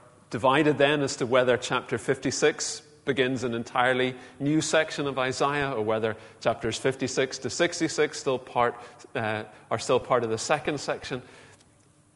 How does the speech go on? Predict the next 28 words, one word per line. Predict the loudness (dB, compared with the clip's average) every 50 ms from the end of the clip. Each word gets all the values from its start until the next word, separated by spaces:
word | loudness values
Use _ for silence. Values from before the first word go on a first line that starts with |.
| _ _ -8
It | 0 2
doesn't | 2 2 2 0 -2
really | 0 0 0 0 2
matter. | 0 0 -2 0 -2 -4 -6 -6 -10 -18 -20 -20 -20 -20 -20 -20 _ _ _ _ _ _ _ _ _ _ _ 0
There | 0
does, | 6 8 8 8 8 6
though, | 4 4 4
seem | 2 0 0 0 2 0 0 -2 -6 -8 -8
to | -6 0
be | 2 2 2 2 2 0
a | -4
shift | -4 -2 2 2 0 0 2 -2 -2
in | 0 0
emphasis. | 0 -2 0 0 -2 0 0 -2 -2 -2 -2 -8 -10 -12 -18 -20 -20 -20 -20 -20 -20 -20 _ _ _ _ _ _ -4
Post-exile | 2 4 4 4 2 -2 -4 -6 -10 -16 -18 -2 0 0 0 2 -2 -2 0 0 2 2 2 0 0 -2 -6 -12 -16
theological | -16 -4 0 2 4 4 6 4 4 2 0 -4 -4 -4 -6
questions | -2 0 0 0 0 -4 -4 -4 -4 -4 -4 -4
are | -4
now | -2 -2 -4 -2
being | -2 -4 -4 -2
addressed, | -2 2 2 2 2 0 -6 -10 -12 -12 -14 -20 -20 -20 -20 -20 -20 -20 -20 -20 -20 -20 -20 _ -20 _
because | -6 0 4 4 4 6 6
even | 4 4 4 4 4 4 2 4 4
after | 4 4 4 4 0 -2 0 0 2 2 0 -2 -6 -16 -20 -8 0
the | 0 2 4
return | 2 0 0 -4 0 4 4 4 4 2 0
from | -2 -4 -6 -6 -2
exile, | -4 -4 -4 -4 -2 -2 -2 -2 -2 -4 -8 -8 -10